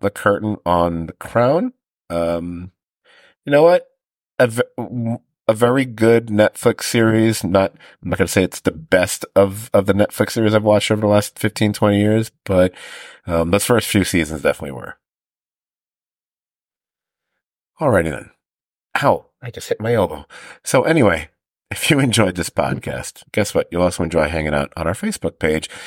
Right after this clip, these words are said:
You can look us up. It's a Serious T V Drama Podcast page. You can like the page, and then you can join the conversation about shows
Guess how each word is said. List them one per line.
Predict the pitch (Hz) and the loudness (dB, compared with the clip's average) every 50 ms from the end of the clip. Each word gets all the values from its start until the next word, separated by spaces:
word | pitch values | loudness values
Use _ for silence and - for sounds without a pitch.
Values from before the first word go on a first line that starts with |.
| - - - | -14 -10 -6
You | - | -2
can | - 120 | 2 2
look | 104 95 | 2 2
us | - 95 - | 2 0 0
up. | 92 82 - | 0 0 0
It's | 98 - | -4 -4
a | - | -4
Serious | - - 107 101 95 90 - | -2 0 0 0 0 0 -2
T | - 95 | -2 -2
V | 90 | -2
Drama | 87 87 87 82 82 | 0 0 2 2 0
Podcast | - - - 82 80 - - - 78 - - | 0 -2 0 0 0 0 0 0 -2 -2 -2
page. | - - 117 110 110 107 104 - - - - - - - - | 0 2 4 4 4 2 0 -6 -14 -16 -20 -20 -20 -14 -10
You | 131 127 | -8 -6
can | - 107 | -2 0
like | 98 90 90 90 - _ - - _ _ | 2 2 2 2 0 _ -18 -20 _ _
the | - 80 90 | -6 -4 -2
page, | - - 82 78 78 78 78 78 | 0 0 2 2 2 0 -2 -4
and | 82 85 85 | -4 -4 -4
then | 80 78 | -4 -4
you | 76 | -6
can | - - 80 | -8 -4 -2
join | 78 76 76 | 0 0 -2
the | 78 | -2
conversation | - - 80 73 73 - 78 71 - - | -4 -4 -4 -4 -4 -6 -4 -4 -4 -4
about | 87 85 85 85 | -2 -2 0 0
shows | - 90 85 85 - | 0 -2 -2 -2 -4